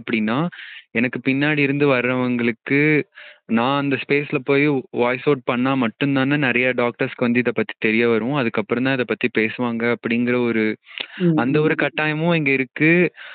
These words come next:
Speaker 2: ம்.
Speaker 1: அதே சமயத்துல அவங்க கொடுக்குற அந்த சைடுல வர ஸ்ட்ரெஸ், அகாடமிக் ஸ்ட்ரெஸ்ஸா இருக்கட்டும், இல்ல அவங்க நார்மலா மேனேஜ்மெண்ட் சைடுல இருந்து வர ஸ்ட்ரெஸ் ஆகட்டும், இல்ல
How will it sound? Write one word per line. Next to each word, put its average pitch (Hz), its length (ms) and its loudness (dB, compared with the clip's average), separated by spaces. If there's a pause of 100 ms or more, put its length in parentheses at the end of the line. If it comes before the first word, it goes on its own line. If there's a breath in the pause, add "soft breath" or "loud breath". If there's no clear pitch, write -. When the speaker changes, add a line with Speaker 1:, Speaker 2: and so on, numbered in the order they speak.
(120 loud breath)
Speaker 2:
ம். 165 120 2
Speaker 1:
அதே 147 240 4
சமயத்துல 156 380 -2
அவங்க 143 400 0
கொடுக்குற 147 340 0
அந்த 127 380 0
சைடுல 135 580 2
வர 117 240 2
ஸ்ட்ரெஸ், - 460 -4
அகாடமிக் 135 600 -2
ஸ்ட்ரெஸ்ஸா 120 260 0
இருக்கட்டும், 117 420 -2
இல்ல 110 460 2 (320 loud breath)
அவங்க 123 480 0
நார்மலா 123 720 0
மேனேஜ்மெண்ட் 127 600 0
சைடுல 113 240 0
இருந்து 110 200 -2
வர 107 160 0
ஸ்ட்ரெஸ் 107 320 -4
ஆகட்டும், 110 280 -2
இல்ல 123 140 0